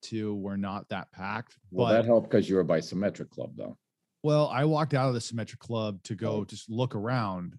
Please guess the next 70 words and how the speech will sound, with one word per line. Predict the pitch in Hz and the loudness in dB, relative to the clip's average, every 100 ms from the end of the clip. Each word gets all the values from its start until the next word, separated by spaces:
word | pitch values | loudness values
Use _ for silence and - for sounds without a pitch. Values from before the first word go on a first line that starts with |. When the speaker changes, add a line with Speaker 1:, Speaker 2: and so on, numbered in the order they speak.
| - | 2
Speaker 2:
Oh, | 107 98 | 6 8
Speaker 1:
And | 95 104 | 6 4
Speaker 2:
okay, | 98 | 2
Speaker 1:
I | - | 2
Speaker 2:
so | - | 2
you | |
Speaker 1:
stopped | 85 139 165 | 2 4 4
at, | 139 | 2
Speaker 2:
just, | 123 - | 2 0
Speaker 1:
I, | 156 | 0
Speaker 2:
okay. | 151 | 2
Speaker 1:
and | 139 | 2
I | |
stopped | 139 - 131 135 | 0 0 0 0
at | 113 | 0
one | 120 | 0
of | 110 | -2
the | 101 | -2
random | 113 113 104 101 | 0 0 0 0
restrooms. | 107 - - 156 - | -2 -4 -10 -14 -14
So, | - - - - | -18 -16 -4 4
Speaker 2:
Oh, | 95 101 110 | 6 6 4
okay, | 101 87 85 - | 2 2 -4 -10
not | 92 92 92 | -6 -4 2
bad. | 90 | 2
Speaker 1:
um, | 117 107 104 - _ _ 80 | 4 2 -2 -6 _ _ -12
Speaker 2:
Okay. | 76 - | -6 2
Speaker 1:
I | |
went | 156 185 | 4 4
to | 160 | 4
go | 143 | 4
see | 135 147 | 4 2
where | 139 123 | 4 2
the | 107 - 107 | 0 -4 -4
Lair | 104 123 113 87 - - _ | -2 0 0 -2 -8 -16 _
is, | 104 92 - - | -8 -6 -8 -12
the | 95 | -2
team | - 151 | 4 4
store, | 131 - 95 - _ - | 2 -2 -8 -10 _ 0
Speaker 2:
Team | 110 | 2
Speaker 1:
right? | 107 - | 4 2
Speaker 2:
store. | 98 92 | 2 -2
Speaker 1:
So, | - 131 | -2 -2
Speaker 2:
It's | 107 | 0
Speaker 1:
and | 135 | 4
Speaker 2:
pretty | 131 | 6
Speaker 1:
so | 117 | 8
I, | 113 | 8
Speaker 2:
big. | 80 113 | 6 0
Speaker 1:
I | |
s-, | 120 - - _ _ _ - - | -6 -8 -16 _ _ _ -10 -6
it's | 139 | -4
big. | - 175 175 101 - | 4 6 6 2 -6
It's | - - | -12 0
very | 147 156 135 | 4 6 4
Speaker 2:
Yeah. | |
Speaker 1:
big. | 110 98 90 | 2 -4 -4
Probably | 123 143 | 0 2
the | 147 | 2
biggest | 107 131 135 123 | 2 0 0 0
out | 127 113 | -2 -2
of | |
all | 107 | -2
the | 98 | -4
Kraken | - 101 92 87 | -6 -8 -10 -14
stores | - 147 147 - - - - | 0 2 2 0 -12 -18 -10
that | 104 | -6
are | 90 98 | -4 -4
out | 101 - | -6 -8
there. | 87 - | -12 -12